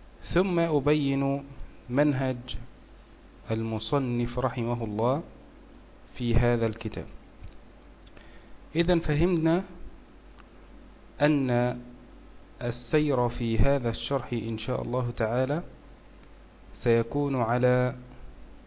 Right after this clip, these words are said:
معرفة الدليل، سيكون على معرفة الدليل، ليس تقليدا أعمى، ليس تعصبا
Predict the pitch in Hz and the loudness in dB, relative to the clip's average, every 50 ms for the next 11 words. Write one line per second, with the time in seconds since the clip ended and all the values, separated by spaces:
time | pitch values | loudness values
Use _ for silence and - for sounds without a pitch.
0 | - - - - - - - - - - - - - - - - - - - - | -20 -20 -20 -20 -20 -20 -20 -20 -20 -20 -20 -20 -20 -20 -20 -20 -20 -20 -20 -20
1 | - - - - - - - - - - - - 113 110 104 101 110 117 135 135 | -20 -20 -20 -20 -20 -20 -20 -20 -20 -14 -6 -2 0 0 0 0 0 0 0 0
2 | - 131 113 - - 107 104 104 107 104 107 107 92 - - - - - - - | 0 0 2 2 0 0 2 2 2 2 2 0 -2 -4 -6 -8 -10 -10 -16 -18
3 | - - - - - - - - - - - - - - - - - - - - | -20 -20 -20 -20 -20 -20 -20 -20 -20 -20 -20 -20 -20 -20 -20 -20 -20 -20 -20 -20
4 | - - - 107 104 101 101 - 123 123 120 117 113 104 101 104 107 104 104 101 | -16 -8 -2 0 0 0 0 0 -2 -2 0 0 0 -2 0 0 0 0 0 0
5 | 104 104 98 92 98 104 113 120 120 - 135 123 123 - 143 160 151 - - - | 0 -2 -2 -2 -2 -2 -2 -2 -2 -2 -2 -2 -2 -2 -4 -4 -6 -8 -18 -20
6 | - - - - - - 110 104 101 101 107 107 104 113 117 110 92 - - - | -20 -20 -20 -14 -6 -4 -4 -4 -4 0 0 0 2 2 0 -2 -2 -4 -8 -18
7 | - - - - - - - - - - - - 120 131 131 127 - - 127 117 | -20 -20 -20 -20 -20 -20 -20 -20 -20 -12 -4 0 2 2 0 0 -2 0 2 2
8 | 113 117 117 - - - - - - - - 110 - - - 117 117 127 131 135 | 4 2 0 -2 -6 -10 -20 -20 -12 -6 -6 -6 -6 -4 -4 -2 0 0 2 2
9 | 127 120 117 107 117 117 110 104 104 110 117 127 143 170 - - - - - - | 2 0 0 -2 -2 -4 -4 -4 -2 -2 0 0 0 -2 -4 -8 -16 -18 -20 -20
10 | - - - - - - - - 107 110 113 120 120 117 120 - 120 113 113 113 | -20 -20 -20 -20 -20 -20 -16 -6 0 2 2 2 2 0 0 2 2 4 4 4
11 | 117 107 - - - - - - - 107 98 98 120 131 - - - - 120 107 | 2 0 -2 -4 -14 -18 -14 -8 -4 -2 0 0 0 -2 -2 -4 -6 -4 -2 0
12 | 113 110 104 101 - | 0 0 0 -2 -4